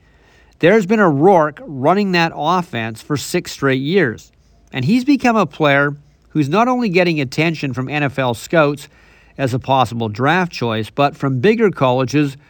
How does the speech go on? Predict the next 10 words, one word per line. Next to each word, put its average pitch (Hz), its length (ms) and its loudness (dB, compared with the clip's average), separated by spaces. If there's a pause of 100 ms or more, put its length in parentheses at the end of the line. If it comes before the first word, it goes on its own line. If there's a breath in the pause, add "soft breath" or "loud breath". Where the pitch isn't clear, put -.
(160 soft breath)
who 147 140 -4
may 180 200 4
want 156 320 2
him 135 140 -2
to 135 80 0
transfer 185 540 -2
next 110 360 -6
year. 107 240 -4 (1120)
He 208 360 0
is 240 220 0